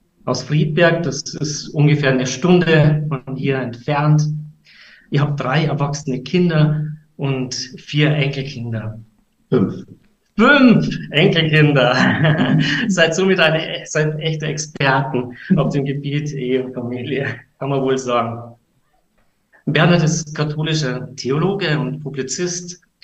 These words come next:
Speaker 1: und vor allem als Initiator und Hauptautor des jucat bekannt. Sein letztes erschienenes Buch ist Freie Liebe über neue Sexualmoral und er ist Initiator von der Initiative Neuer Anfang. Ja,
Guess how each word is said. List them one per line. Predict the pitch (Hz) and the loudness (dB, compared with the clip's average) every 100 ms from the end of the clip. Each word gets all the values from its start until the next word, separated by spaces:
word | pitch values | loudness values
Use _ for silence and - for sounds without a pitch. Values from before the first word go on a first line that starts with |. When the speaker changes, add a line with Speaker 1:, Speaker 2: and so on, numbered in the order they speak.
| - - - | -20 -18 -10
Speaker 1:
und | - 151 | -2 -2
vor | 151 143 | -2 -2
allem | 143 151 151 151 | 0 2 2 2
als | - - | -2 -6
Initiator | - - - 120 131 - 120 | -8 -8 -6 -6 -6 -6 -10
und | 113 117 - | -10 -12 -10
Hauptautor | 139 139 143 - 127 127 147 143 139 131 - - - | -10 -8 -12 -14 -8 -6 -6 -4 -4 -4 -8 -12 -10
des | 131 131 | -8 -8
jucat | 131 131 127 - | -8 -10 -12 -12
bekannt. | 117 - 110 107 - _ _ _ _ _ _ _ _ | -16 -14 -14 -14 -18 _ _ _ _ _ _ _ _
Sein | - 131 | -2 0
letztes | 139 151 156 - | 0 0 0 -2
erschienenes | 135 - 156 151 147 151 | -2 0 4 4 2 0
Buch | 214 165 147 | 0 0 -2
ist | 135 - - - | -4 -4 -8 -6
Freie | 135 139 139 | 0 2 2
Liebe | 143 196 170 151 | 0 0 2 2
über | 143 127 131 127 120 | 2 2 0 0 -4
neue | 127 139 139 | 0 2 2
Sexualmoral | 139 123 - 123 160 165 151 131 131 131 - - - | -2 -4 -2 2 2 4 4 2 0 -4 -6 -6 0
und | 175 170 - | 0 0 -4
er | 156 139 | 0 0
ist | 143 - - | 0 -8 -10
Initiator | 143 135 - 120 127 143 | -4 -2 0 -2 0 -2
von | 139 123 | -2 -4
der | 117 | -6
Initiative | 120 131 120 113 - 123 123 117 113 - | -6 -6 -8 -10 -8 -6 -4 -2 -4 -6
Neuer | 113 123 107 107 | -6 -6 -6 -8
Anfang. | 104 101 101 - _ _ _ _ _ _ _ | -8 -10 -14 -20 _ _ _ _ _ _ _
Ja, | 131 127 | 0 0